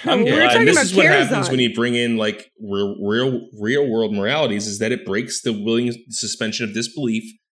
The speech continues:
Speaker 3: that you go in, when you go into a, a fantasy world or a movie, it, you break that. You break the viewer's willing, you know, the suspension of disbelief, which is a phenomenon that people do to themselves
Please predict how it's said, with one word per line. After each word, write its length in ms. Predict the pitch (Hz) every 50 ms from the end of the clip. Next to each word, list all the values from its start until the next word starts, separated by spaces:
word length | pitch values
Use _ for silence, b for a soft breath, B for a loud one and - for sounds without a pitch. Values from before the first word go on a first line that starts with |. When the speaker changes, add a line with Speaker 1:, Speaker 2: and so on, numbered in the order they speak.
| _ _ _
Speaker 3:
that 120 | - 139 135
you 120 | 135 120
go 240 | 113 123 131 139 147
in, 160 | 147 - 127
when 140 | 127 131 131
you 100 | 127 123
go 160 | 131 131 135
into 320 | 156 196 196 - 180 147
a, 200 | 135 127 120 110
a 120 | - - -
fantasy 440 | - 123 123 135 147 143 - 139 123
world 300 | 117 127 135 135 143 123
or 100 | 92 92
a 40 |
movie, 540 | 98 110 131 143 139 147 147 147 143 143 B B B B B _ _ _ _ _ -
it, 120 | 139 139 139
you 180 | 139 113 98
break 340 | - 113 131 180 240 208 -
that. 300 | 113 107 90 80 - - -
You 120 | 107 101
break 300 | - 117 131 175 196 -
the 80 | 165 135
viewer's 560 | 131 135 139 143 139 139 127 - - - -
willing, 600 | - 123 117 123 131 135 135 131 127 127 123 - -
you 100 | - 120 113
know, 260 | 110 107 104 - - -
the 300 | 104 107 107 107 104 104 - -
suspension 500 | - - 107 - - 131 127 127 - 113
of 60 | 101
disbelief, 420 | 107 98 - - 104 104 101 98 -
which 100 | - -
is 140 | 98 95
a 60 | 98 90
phenomenon 580 | - 104 95 98 101 107 107 104 98 98 98
that 180 | 92 90 - -
people 440 | - 101 - 104 98 92 85 85 - _ _ _ 101
do 220 | 98 110 131 160
to 80 | 156 120
themselves 580 | 110 101 98 - 160 160 131 110 98 95 -